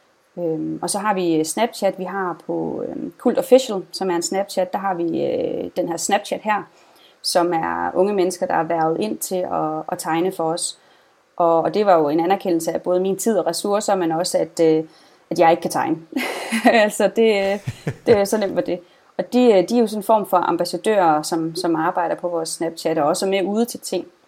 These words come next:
Øh, og så er der Kul Colas Snapchat, som er en eventbaseret Snapchat. Så den er for eksempel rigtig aktiv i den her weekend, men, øh, er ikke,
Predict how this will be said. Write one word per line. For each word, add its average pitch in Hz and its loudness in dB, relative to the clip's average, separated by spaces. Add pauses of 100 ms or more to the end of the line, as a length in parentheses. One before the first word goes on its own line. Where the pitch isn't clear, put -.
(140)
Øh, 165 0
og 165 -6
så 214 4
er 208 4
der 220 0
Kul 233 -2
Colas 226 2
Snapchat, - -2
som 170 -2
er 165 0
en 165 2
eventbaseret 180 0
Snapchat. - -6 (420)
Så - -2
den 202 4
er 196 4
for 190 0
eksempel 190 -2
rigtig 190 2
aktiv 185 -4 (100)
i 190 -4
den 196 2
her 196 0
weekend, 160 -4
men, 165 4
øh, 160 2
er 156 4
ikke, 160 2